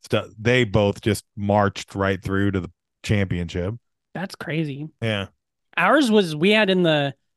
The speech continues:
Speaker 2: we had a chance to have m-, m-, year one J J and year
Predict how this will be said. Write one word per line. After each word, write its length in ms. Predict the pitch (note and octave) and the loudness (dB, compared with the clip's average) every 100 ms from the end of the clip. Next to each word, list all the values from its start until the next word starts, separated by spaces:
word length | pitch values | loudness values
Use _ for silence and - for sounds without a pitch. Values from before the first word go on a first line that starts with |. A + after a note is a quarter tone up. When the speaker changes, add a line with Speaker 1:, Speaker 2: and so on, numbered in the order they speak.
| _ _ _ | _ _ _
Speaker 2:
we 100 | F#3 | 4
had 120 | A3 A#3 | 6 4
a 80 | |
chance 500 | G3 - A#3 A#3+ A#3 - | 2 2 2 2 -2 -2
to 120 | G3 | 0
have 540 | F3 D#3+ E3+ D3+ - _ _ _ _ _ _ | 2 0 -2 -4 -16 _ _ _ _ _ _
m-, 180 | D#3+ D3 _ - | -8 -8 _ 0
m-, 220 | F#3 E3 | 0 2
year 280 | E3 F#3 F#3 | 4 6 6
one 380 | F3 F3 F3 D#3+ | 6 4 4 4
J 200 | E3 E3 | 4 4
J 260 | E3 E3 D3+ | 4 4 2
and 180 | D3+ | 2
year 420 | D#3 D3+ D3 C#3+ | 4 4 4 0